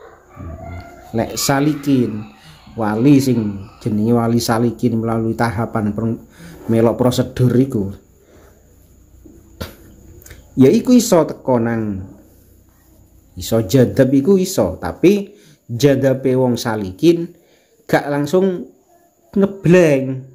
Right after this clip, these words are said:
gak iso ngebleng ngono lho. Karena apa? Wong salikin iku wong alim. Roh seluk beluke nafsu, lek nafsu ngene iki ya, ah, iki berarti nafsu elek, lek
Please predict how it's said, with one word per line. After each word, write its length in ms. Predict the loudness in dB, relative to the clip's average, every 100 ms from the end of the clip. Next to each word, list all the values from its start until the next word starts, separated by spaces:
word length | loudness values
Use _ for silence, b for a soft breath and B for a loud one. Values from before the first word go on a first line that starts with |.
| _
gak 160 | -8 -4
iso 220 | -2 -2
ngebleng 580 | -4 -6 -4 0 0 0
ngono 200 | -2 -2
lho. 160 | -4 -8 -14 _ b b -4
Karena 340 | 0 2 2
apa? 140 | 4
Wong 200 | 4 4 2
salikin 560 | 0 0 -2 0 2
iku 260 | 2 4 4
wong 220 | 4 0
alim. 580 | 0 2 4 4 2 -4 -10 _ _ b b b b b _ _ _ _ _ _ _ _ _
Roh 600 | -2 2 6 6 4 -4 _ _ _ _ _ _ _ _ _
seluk 420 | -4 2 2 2
beluke 400 | 4 4 6 6
nafsu, 800 | 4 2 -2 2 4 6 4 0 -2
lek 160 | -2 -2
nafsu 320 | -2 2 2
ngene 400 | 6 6 6 4
iki 160 | 2
ya, 140 | 2 2 0
ah, 200 | -2 -6 B B B
iki 240 | -4 0 4
berarti 320 | 4 4 2
nafsu 320 | 2 2 0
elek, 800 | 0 2 2 4 4 2 0 -4
lek 140 | -4